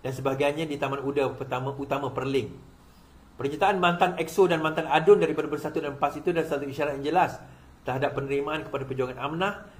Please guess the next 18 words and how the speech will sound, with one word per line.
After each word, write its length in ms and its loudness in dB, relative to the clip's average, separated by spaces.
yang 160 -4
membawa 300 0
se-, 160 -10
semangat 320 -4
rahmah 460 -4
seperti 400 -4
ditunjukkan 400 -2
oleh 160 -2
Allahyarham 640 -2
Datuk 240 -8
Seri 240 -8
Salahuddin 480 -4
Ayub. 240 -14
And 160 -10
so, 160 -4
ada 240 -4
pimpinan 560 -6
yang 320 -4